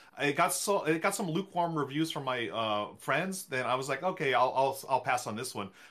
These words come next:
But then, like you said, the second edition, people really, really enjoyed that one, and even some of my friends that got the second edition, they said, "Yeah, this is, this is the one to play." So one of these days I'm gonna play it 'cause I am a huge Tiny Epic fan. So great to see that on the list. Always happy to see Scott Alms here. So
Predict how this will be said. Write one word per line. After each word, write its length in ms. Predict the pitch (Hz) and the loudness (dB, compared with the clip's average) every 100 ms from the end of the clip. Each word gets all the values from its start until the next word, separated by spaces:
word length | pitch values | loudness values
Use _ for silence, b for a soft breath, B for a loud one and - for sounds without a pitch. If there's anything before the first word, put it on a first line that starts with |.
| _ | _
But 160 | 156 170 | 0 4
then, 260 | 180 175 | 2 4
like 220 | 151 147 | 2 2
you 80 | 170 | 0
said, 280 | 160 185 151 | -2 -2 0
the 120 | 147 | -2
second 320 | - 170 170 | 2 0 0
edition, 420 | 151 143 156 156 113 | -2 2 0 0 -8
people 420 | - 151 151 127 | -2 0 2 -2
really, 520 | 107 104 127 135 131 113 | -2 -2 2 4 4 0
really 340 | 104 113 107 | 0 0 0
enjoyed 320 | 104 110 107 | -2 -2 2
that 200 | 104 104 | 4 4
one, 220 | 107 107 | 0 0
and 100 | 101 b b - | -2 b b -2
even 360 | 135 147 143 117 | 2 4 2 0
some 160 | 147 | 0
of 60 | 135 | 2
my 100 | 120 | 2
friends 240 | 131 127 | 2 2
that 260 | 117 117 - - | 2 2 0 -12
got 320 | 117 117 113 - | 2 2 2 -2
the 60 | |
second 260 | 107 123 117 | -4 -4 -2
edition, 200 | 113 104 | -4 -2
they 100 | 107 | -2
said, 160 | 110 | -2
"Yeah, 160 | 95 92 | -2 -4
this 280 | 98 120 120 | -2 -4 -4
is, 200 | 101 - 107 - | -10 -12 -18 -4
this 240 | 120 113 | -4 -2
is 120 | 113 | -2
the 80 | 104 | -2
one 180 | 98 101 | 0 -2
to 80 | 92 | -4
play." 320 | - 98 90 | -4 -2 -2
So 300 | - 92 b b - | -4 -6 b b -2
one 240 | 113 151 | 2 4
of 80 | 156 | 4
these 160 | 131 | 4
days 160 | 117 110 | 4 2
I'm 80 | 107 | 2
gonna 120 | 101 | -2
play 180 | - 98 | 0 0
it 80 | 92 | 0
'cause 100 | 101 | -2
I 160 | 123 | 0
am 80 | 120 | 0
a 60 | 101 | 0
huge 360 | 107 98 - - | -2 -4 -6 -4
Tiny 260 | 98 92 | -4 -2
Epic 220 | 90 92 | -8 -8
fan. 180 | - 87 | -8 -8
So 240 | 80 90 - - _ | -8 -10 -12 -20 _
great 260 | 127 147 147 | 0 0 0
to 80 | |
see 180 | 113 123 | -4 -4
that 200 | 104 101 | 0 0
on 80 | 95 | 0
the 40 | |
list. 260 | 92 92 - b b | -4 -6 -8 b b
Always 280 | 131 143 135 | 4 4 4
happy 240 | 131 107 | 2 0
to 60 | 95 | 0
see 180 | - 95 | -4 -8
Scott 280 | - 87 87 | -6 -6 -4
Alms 240 | 85 82 | -8 -10
here. 220 | - 80 | -10 -10
So 320 | - 90 80 | -10 -10 -10